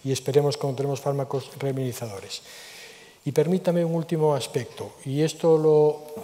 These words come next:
estuve dando vueltas si lo ponía o no, porque es una discusión que hemos tenido en Galicia, en la Consellería de Sanidad. Es decir, nosotros estamos usando fármacos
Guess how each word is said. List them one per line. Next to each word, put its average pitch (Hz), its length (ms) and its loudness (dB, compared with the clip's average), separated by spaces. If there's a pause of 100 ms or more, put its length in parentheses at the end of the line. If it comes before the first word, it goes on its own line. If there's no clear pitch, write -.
estuve 170 300 0
dando 170 240 6
vueltas 165 320 2
si - 100 -4
lo 147 120 2
ponía 151 340 2
o - 20 -2
no, 160 140 2
porque 143 240 -4
es - 100 -6
una 156 120 2
discusión 151 440 -2
que 151 120 0
hemos 143 200 -4
tenido 147 460 0 (400)
en 135 120 -2
Galicia, 147 380 0
en 139 60 0
la 135 80 0
Consellería 143 400 2
de 135 40 0
Sanidad. 135 460 0
Es - 640 -18
decir, 139 180 -4
nosotros 160 340 -4
estamos 160 320 -2
usando 160 300 0
fármacos 156 720 -2